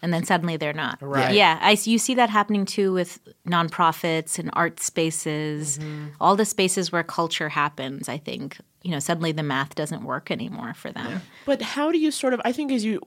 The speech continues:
Speaker 2: you know, you're talking about getting people to come out and getting people to care and sort of in a place where, and I think this is a lot of places in the country, places where, you know, you travel in your car to and fro and you kinda just get to your spot.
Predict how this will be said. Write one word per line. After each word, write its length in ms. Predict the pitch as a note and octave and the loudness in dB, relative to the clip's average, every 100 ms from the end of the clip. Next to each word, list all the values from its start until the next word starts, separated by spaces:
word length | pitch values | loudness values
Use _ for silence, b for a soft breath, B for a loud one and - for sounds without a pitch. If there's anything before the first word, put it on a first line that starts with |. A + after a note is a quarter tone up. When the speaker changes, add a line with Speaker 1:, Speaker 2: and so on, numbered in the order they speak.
| - | -8
Speaker 2:
you 160 | G3+ A#3+ | -6 -2
know, 60 | |
you're 120 | G#3 A3 | -2 -2
talking 180 | A#3+ | -2
about 120 | A#3+ E3+ | -2 0
getting 200 | F3+ F#3+ | 0 0
people 220 | G3+ F3 | -2 -2
to 60 | F3 | -4
come 300 | - E3+ D#3+ | -2 -2 0
out 320 | D#3+ D#3+ D3+ | 2 2 0
and 100 | D3 | -2
getting 240 | D#3 E3 | 0 0
people 280 | D#3 F3 D#3 | -2 -4 -4
to 100 | D3+ | -8
care 580 | - - G3+ F#3 F3 D#3+ B B B B B B B | -12 -10 -4 2 2 0 B B B B B B B
and 220 | F3+ F3 | 2 2
sort 260 | - G3+ F#3+ | 4 6 8
of 320 | F#3 D#3+ E3 b b b b b b b b | 6 4 -2 b b b b b b b b
in 80 | D4+ | 4
a 80 | F4 | 4
place 520 | - A#3 G3+ G3 - | 2 4 6 6 2
where, 560 | E3 F3 E3+ D#3+ D#3+ D#3 B | 4 6 8 8 6 2 B
and 80 | F3+ | 2
I 40 | G#3 | 2
think 100 | A#3 | 2
this 80 | |
is 40 | F3+ | 2
a 60 | |
lot 180 | E3 D#3+ | 4 4
of 100 | D3+ | 4
places 340 | - E3+ D#3+ D3 | 2 2 2 -2
in 60 | |
the 80 | C3+ | -4
country, 400 | - B3 C4+ G3+ | 2 2 4 0
places 400 | F3 A3 A3+ G#3+ | 2 2 2 0
where, 300 | F3 F3+ F3+ | 4 6 6
you 120 | C#4 | 4
know, 200 | A#3 F#3+ B B B | 2 2 B B B
you 100 | E3+ | -2
travel 320 | - E3 E3+ | 4 6 6
in 80 | F#3 | 4
your 80 | F#3 | 2
car 300 | F#3 F3 E3+ | 2 4 4
to 160 | E3+ G3 | 4 0
and 100 | F3 | 2
fro 240 | E3+ E3 | 6 8
and 100 | F3 | 6
you 60 | D#3 | 2
kinda 220 | E3+ D#3 | 0 0
just 200 | D3+ C#3+ | 0 0
get 200 | D#3+ D3+ | 0 2
to 140 | - F3 | 0 2
your 160 | D3+ | 2
spot. 640 | C#3+ - - F#3+ - - | 2 0 6 6 6 0